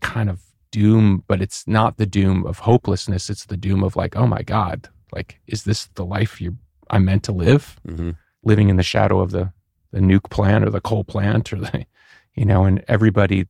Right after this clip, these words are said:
Speaker 1: around them is on drugs or drink and there's no future, no hope, all that stuff.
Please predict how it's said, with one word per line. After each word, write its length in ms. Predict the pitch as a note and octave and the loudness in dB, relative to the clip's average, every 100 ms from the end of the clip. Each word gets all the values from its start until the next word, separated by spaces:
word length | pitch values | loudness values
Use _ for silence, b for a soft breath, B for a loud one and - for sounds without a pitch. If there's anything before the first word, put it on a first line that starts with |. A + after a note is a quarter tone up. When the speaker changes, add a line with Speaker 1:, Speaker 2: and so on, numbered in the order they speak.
| - - | -10 -12
Speaker 1:
around 340 | G#2+ G#2 G#2 | -6 -2 -2
them 120 | G#2+ G2 | 0 -2
is 240 | F#2+ - _ _ _ - - | -4 -8 _ _ _ -16 -6
on 120 | G2+ | -4
drugs 440 | G#2+ F#2+ G2+ G2 | 2 4 2 0
or 40 | F#2 | -6
drink 480 | E2+ G2 G2+ G2+ G#2+ | -2 2 2 2 -4
and 260 | F#2 F2+ | -4 -4
there's 160 | F#2+ G2+ | -6 -2
no 120 | F#2+ | -2
future, 420 | - G#2 - G2 | 0 -4 -2 -2
no 160 | F#2+ G2 | -2 -2
hope, 300 | G2 G2 - | -2 -6 -4
all 140 | F#2+ | -6
that 180 | G2+ C3 | -6 -8
stuff. 320 | - A2 A#2 | -8 -8 -8